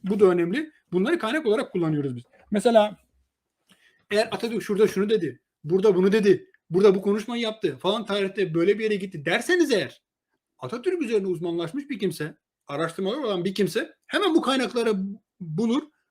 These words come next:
bunlara bakar, sizin doğruyu söyleyip söylemediğinizi rahatlıkla tespit eder. İşte yazıyor bir tanesi. Falan falan söz Atatürk'e aitti bin dokuz yüz yirmi yedi. Ya bin dokuz yüz yirmi yedi diye kaynak olur mu? Bu nerede söylemiş? Onu yazmıyor. Allahu alem öyle bir konuşma da yok. Öyle gittiği bir yerde yok. Ya bin dokuz yüz yirmi yedi diye bir tarih verilmez.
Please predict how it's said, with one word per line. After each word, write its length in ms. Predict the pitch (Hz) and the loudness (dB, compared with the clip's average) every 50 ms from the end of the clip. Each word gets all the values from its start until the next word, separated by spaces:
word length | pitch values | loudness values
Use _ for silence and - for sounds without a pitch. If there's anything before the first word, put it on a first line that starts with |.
| - | -6
bunlara 440 | 226 247 247 220 202 190 175 151 139 | -4 -2 0 0 0 0 0 2 2
bakar, 320 | 214 240 - 277 330 349 359 _ _ _ _ | 2 2 2 0 -4 -4 -6 _ _ _ _
sizin 260 | - - 277 277 233 202 | -12 -6 -4 -2 2 4
doğruyu 300 | 220 226 226 302 330 - | 4 4 6 4 4 2
söyleyip 300 | - 226 214 214 202 - | 2 -2 -2 -2 -4 0
söylemediğinizi 540 | - 208 226 247 269 277 247 214 180 160 | 0 0 0 0 -4 -6 -4 -4 -2 -2
rahatlıkla 340 | 170 180 185 185 277 202 190 | -2 -2 -2 -2 -4 -4 -2
tespit 400 | - 180 165 165 190 185 _ - | 0 -2 -2 -2 -4 -12 _ -8
eder. 320 | 135 123 120 - - - _ _ _ _ _ _ _ _ _ _ _ _ _ - | -2 -2 -2 -2 -4 -10 _ _ _ _ _ _ _ _ _ _ _ _ _ -14
İşte 140 | 185 180 220 | -2 6 8
yazıyor 400 | 214 208 202 233 214 185 180 185 - 240 233 226 220 | 8 8 8 6 4 4 4 0 -8 -14 -14 -10 -10
bir 80 | 180 160 | -8 -6
tanesi. 400 | 180 170 156 143 - - 123 - _ | -4 -4 -4 -6 -8 -12 -20 -14 _
Falan 220 | - 208 220 226 202 | -2 -2 0 0 0
falan 240 | 214 233 233 240 196 | -2 -2 -2 -2 2
söz 160 | 214 220 220 | 0 0 0
Atatürk'e 360 | 202 185 226 214 220 196 202 | 0 -4 -4 -6 -4 -2 0
aitti 260 | 185 185 185 - 190 | 0 -2 -2 -4 -4
bin 80 | 196 202 | 2 2
dokuz 180 | 196 165 202 | 2 2 2
yüz 100 | 202 180 | -2 -2
yirmi 160 | 190 180 185 185 | 0 4 6 6
yedi. 260 | 175 151 135 123 - _ _ _ - | 6 4 2 -10 -14 _ _ _ -4
Ya 160 | 180 175 170 | -4 -2 0
bin 100 | 190 202 | 0 0
dokuz 180 | 233 202 196 202 | 0 0 0 -2
yüz 20 | |
yirmi 120 | 208 208 214 | -2 -2 -4
yedi 120 | 202 185 | -2 0
diye 100 | 208 202 | -2 0
kaynak 280 | - 190 196 214 220 226 | 0 -2 -4 -4 -6 -8
olur 140 | 240 311 269 | -8 -8 -6
mu? 80 | 196 | -4
Bu 120 | 220 202 185 | -2 0 2
nerede 260 | 202 233 277 311 220 | 2 2 2 2 0
söylemiş? 520 | - 208 165 131 110 113 120 - - _ _ _ _ _ _ _ _ _ _ _ _ _ _ _ - | 0 -2 -4 -4 -6 -10 -14 -20 -20 _ _ _ _ _ _ _ _ _ _ _ _ _ _ _ -4
Onu 160 | 196 202 247 | -2 0 0
yazmıyor. 480 | 277 254 269 262 220 202 165 127 117 - _ - | 0 0 0 0 0 -2 -4 -4 -6 -12 _ -4
Allahu 300 | - 208 277 262 262 285 | -2 0 0 2 2 2
alem 140 | 277 254 240 | 0 0 -2
öyle 160 | 247 262 247 | -4 -4 -4
bir 60 | - | -4
konuşma 360 | 240 226 240 233 - 302 285 | -4 -4 -4 -4 -4 -6 -4
da 40 | 262 | -4
yok. 180 | 277 320 311 - _ - | -4 -4 -6 -8 _ -4
Öyle 160 | 233 254 277 | -4 -4 -4
gittiği 320 | 247 - - - - 277 269 | -4 -8 -10 -4 -4 -2 2
bir 60 | 247 | 2
yerde 180 | 233 214 180 | 2 2 0
yok. 120 | 135 120 - _ _ _ _ _ - 180 | -4 -6 -8 _ _ _ _ _ -8 -6
Ya 100 | 175 196 | -4 -2
bin 80 | 226 | -2
dokuz 160 | 269 226 233 | -2 -2 -2
yüz 60 | 233 214 | -4 -4
yirmi 140 | 240 262 | -2 -2
yedi 80 | 294 302 | -2 -2
diye 80 | 254 202 | -2 -2
bir 40 | - | -2
tarih 240 | 202 202 202 180 156 | -2 -2 -2 0 0
verilmez. 460 | 160 170 185 180 165 170 135 - | 4 4 4 4 2 -2 -4 -6